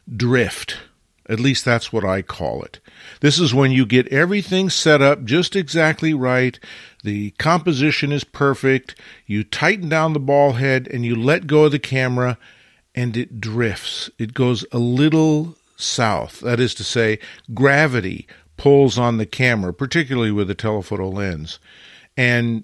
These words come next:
changes the composition. Usually not the left and right swing of the ball head, but the up and down swing of the ball head. So if I want to have the, the lower edge of the frame of my image to be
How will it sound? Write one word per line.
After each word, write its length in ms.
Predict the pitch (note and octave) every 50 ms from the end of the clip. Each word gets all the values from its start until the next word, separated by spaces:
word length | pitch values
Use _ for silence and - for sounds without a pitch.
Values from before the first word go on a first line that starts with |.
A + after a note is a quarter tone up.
| _ -
changes 720 | - - - D#3+ E3+ F#3 F#3 F3+ D3+ A#2+ B2+ B2 A2+ G2
the 80 | G2 A2
composition. 800 | - - B2 B2 A#2 G2+ A2+ G2+ G2+ A2 G#2+ F#2+ - F2+ F2 G2 -
Usually 1080 | D3+ B2 C3 D#3 F#3+ A3 A#3 A3+ G3 - - D3 B2+ A#2 A2 A2 A2+ G#2+ G#2+ - -
not 520 | B2 A2 A#2+ C3 B2+ C#3 C#3 C3+ - - - - - - - - - - _ _ -
the 120 | A2 A2
left 420 | A2+ A#2 C3 D3+ D3 - - -
and 200 | B2 G#2 G#2+ A2
right 340 | A#2 A#2+ C3+ D3 C#3 C3 -
swing 640 | - F#2 - - - A#2 A2 G#2 G2+ G2 F2+ F#2+ -
of 260 | - A2 G2+ F2+ F2+
the 60 | F#2+
ball 340 | F2+ F#2 F#2+ F#2 F#2 F#2 F2+
head, 320 | F#2 G2+ G2 G2 F#2+ F#2 - - - - - - _ _ -
but 140 | B2 A#2+
the 160 | - C3 C3+ -
up 220 | C3 C#3 - -
and 160 | C3+ B2 A2
down 340 | G#2 A#2 A2+ A2+ A2+ A2 G#2
swing 340 | - - - G#2 G2 F#2 F#2
of 120 | F2 -
the 60 | -
ball 280 | F2+ E2 F#2+ F#2+ F#2 F2+
head. 160 | F#2 F#2 F2+
So 140 | - C3+ C3
if 120 | A#2+ -
I 160 | D3+ D#3 F3+ F#3+
want 300 | E3+ F3 F3 E3+ D#3 C#3
to 80 | B2+
have 320 | B2 B2+ C3 B2 B2+ A#2 A2+
the, 220 | A2 G#2+ G2 G2 - _ _ - - - - - _ _
the 120 | - G#2+ A#2+
lower 440 | A#2+ B2 D3 D#3+ E3+ D#3+ D#3+ D#3 -
edge 320 | - B2 A#2+ B2+ B2+ G#2+ A2+
of 200 | B2 B2 G#2 F#2+
the 100 | G#2+ G#2+
frame 600 | - - - - C3 C3 C#3 C3+ C3 B2 A#2 A2+
of 140 | G#2+ F#2 F#2+
my 160 | G#2+ G#2 A#2
image 600 | - - B2 A#2+ A#2 A2 G2+ G2 F2+ F2 - - -
to 100 | - G2+
be 400 | F#2 A2 G#2+ G#2+ G#2 G#2 F#2